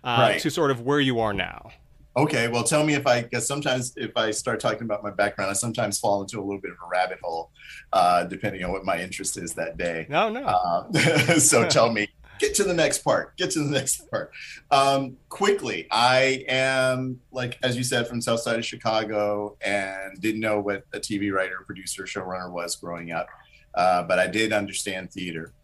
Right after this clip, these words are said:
Speaker 1: Mm-hmm.
Speaker 2: So I started, so I'm a theater-based person.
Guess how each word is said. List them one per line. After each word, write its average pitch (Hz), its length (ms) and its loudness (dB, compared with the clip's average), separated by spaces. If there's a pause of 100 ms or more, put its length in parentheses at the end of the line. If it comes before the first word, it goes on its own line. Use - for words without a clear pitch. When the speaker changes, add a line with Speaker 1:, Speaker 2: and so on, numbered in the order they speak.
(120)
Speaker 1:
Mm-hmm. 117 140 -8
Speaker 2:
So 107 100 -4
I 98 40 -6
started, 98 420 -2
so 90 180 -4
I'm 90 100 -4
a 98 40 -8
theater-based 95 580 -4
person. 82 400 -12